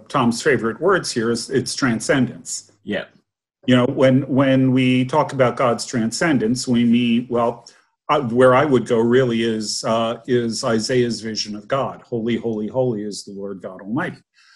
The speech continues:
Speaker 1: The, the cherubim that surround the throne, the beings that are literally the closest to God, the thing that they proclaim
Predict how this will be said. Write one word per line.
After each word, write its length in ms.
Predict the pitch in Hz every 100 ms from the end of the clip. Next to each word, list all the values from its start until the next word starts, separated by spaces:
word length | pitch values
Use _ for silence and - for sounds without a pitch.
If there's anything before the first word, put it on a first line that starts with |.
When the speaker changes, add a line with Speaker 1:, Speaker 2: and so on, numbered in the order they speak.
| _ _ -
Speaker 1:
The, 500 | 135 143 147 147 - _ _ 127
the 560 | 110 135 135 131 127
cherubim 580 | 131 185 196 156 143 127
that 220 | 120 120
surround 460 | - 139 135 139 131
the 60 | 110
throne, 380 | - 127 104
the 100 | 98
beings 380 | 107 147 147 127
that 180 | 135 127 113
are 260 | 110 113 -
literally 880 | 110 127 160 - 117 101 98 95 92 _
the 160 | 120 127
closest 640 | 143 120 117 123 - -
to 60 |
God, 300 | 101 113 90 - _ _ _ _ _ _ _
the 80 | 120
thing 360 | 117 180 190 185
that 180 | 165 -
they 180 | 139
proclaim 840 | 127 139 123 - 294 123 110 -